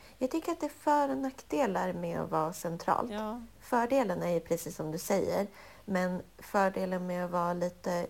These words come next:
Speaker 1: utanför stan eller liksom, eh, lite ocentralt, det är ju det att då får man verkligen den här känslan av att,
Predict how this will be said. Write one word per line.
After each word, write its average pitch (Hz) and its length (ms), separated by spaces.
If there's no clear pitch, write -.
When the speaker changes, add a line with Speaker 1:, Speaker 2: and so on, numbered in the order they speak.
Speaker 1:
utanför 202 520
stan 160 380
eller 160 200
liksom, 160 580
eh, - 540
lite 180 240
ocentralt, 190 800
det 214 100
är 202 140
ju 196 100
det 165 220
att 160 140
då 202 80
får 214 220
man 185 160
verkligen 147 380
den 156 120
här 165 200
känslan 165 540
av 147 140
att, 151 220